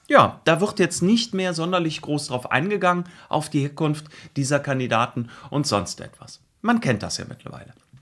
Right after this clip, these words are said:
Wenn wir uns dann die Situation des Politikers der S P D angucken, hier Europaabgeordneter, Faeser schlägt nach Angriff auf S P D Spitzenkandidat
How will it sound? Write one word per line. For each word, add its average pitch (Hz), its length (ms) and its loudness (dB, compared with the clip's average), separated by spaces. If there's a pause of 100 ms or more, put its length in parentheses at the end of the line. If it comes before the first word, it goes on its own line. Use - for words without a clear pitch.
(480)
Wenn 185 120 4
wir 180 100 4
uns 143 180 0
dann 240 200 2
die 294 80 4
Situation 120 720 2
des 180 160 -6
Politikers 147 640 0 (340)
der 113 440 4
S 120 260 2
P 113 100 -2
D 143 160 2
angucken, 226 760 0
hier 110 300 0
Europaabgeordneter, 143 1300 0 (260)
Faeser 170 380 0
schlägt 139 340 -4
nach 117 140 -6
Angriff 143 380 -4
auf 104 220 -8
S - 560 -8
P 110 100 -8
D 165 280 -2
Spitzenkandidat 135 1000 -2